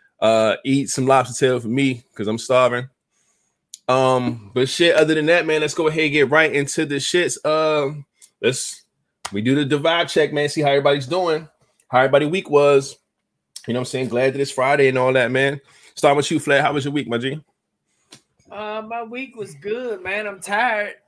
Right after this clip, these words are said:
Speaker 2: Um, shit, outside of that, man, working, man. Just can't wait till next Saturday, man. Um, yeah,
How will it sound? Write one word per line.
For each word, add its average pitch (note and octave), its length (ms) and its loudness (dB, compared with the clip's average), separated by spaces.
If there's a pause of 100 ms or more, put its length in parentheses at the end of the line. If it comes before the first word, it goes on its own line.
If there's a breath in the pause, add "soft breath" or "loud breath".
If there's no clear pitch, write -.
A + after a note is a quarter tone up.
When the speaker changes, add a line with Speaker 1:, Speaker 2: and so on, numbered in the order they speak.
Speaker 2:
Um, D#3 640 -12 (800)
shit, F3+ 240 -12
outside F#3+ 480 -4
of F3 80 -12
that, G3+ 260 -4
man, E3+ 300 -8
working, F3+ 480 -8
man. E3+ 240 -6
Just F3 280 -12
can't F3 280 -10
wait F#3 220 -6
till F3+ 120 -10
next F3+ 320 -2
Saturday, C#3+ 560 -2
man. C#3+ 400 -8 (540 soft breath)
Um, D#3 600 -8 (2000)
yeah, C3+ 380 -8